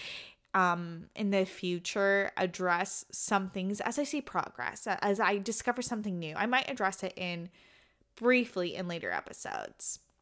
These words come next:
I hope that this series on jealousy has at least enlightened you on different ways that you can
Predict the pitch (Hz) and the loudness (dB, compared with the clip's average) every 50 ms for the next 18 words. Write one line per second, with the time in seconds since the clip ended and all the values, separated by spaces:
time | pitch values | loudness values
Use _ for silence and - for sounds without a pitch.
0 | _ _ _ _ _ _ _ _ _ _ _ _ _ _ _ _ _ - - 262 | _ _ _ _ _ _ _ _ _ _ _ _ _ _ _ _ _ 6 8 8
1 | 285 320 320 302 - - 381 403 415 403 403 359 349 349 339 320 - - - - | 8 8 4 0 4 6 8 8 6 6 2 0 0 0 -2 -2 -2 -6 -10 -14
2 | _ _ _ _ _ _ _ _ - - - - - - 262 254 254 233 208 196 | _ _ _ _ _ _ _ _ -8 -6 -6 -4 -2 2 4 4 4 4 4 2
3 | 175 165 165 - 190 - - 208 208 196 190 190 190 190 190 208 180 180 175 170 | 0 -2 -4 -6 -6 -2 2 4 6 6 6 4 4 2 2 2 2 2 2 0
4 | 175 - - 185 185 196 190 - - - 262 254 240 - - - 214 202 196 196 | 0 -2 -2 -2 -2 -2 -2 -4 -4 -2 -2 -2 -2 0 0 0 2 2 2 2
5 | 190 196 - - 220 202 196 208 202 196 - - 196 190 180 190 190 - 185 - | 2 2 0 -2 -4 -4 -2 0 -2 -2 0 0 0 0 0 0 0 -2 -4 -4
6 | - 180 185 190 208 202 - 196 - - 196 180 - - - 208 180 175 170 - | -4 -2 -2 -2 -2 -2 -4 -6 -6 -6 -8 -8 -8 -8 -6 -4 -4 -4 -4 -8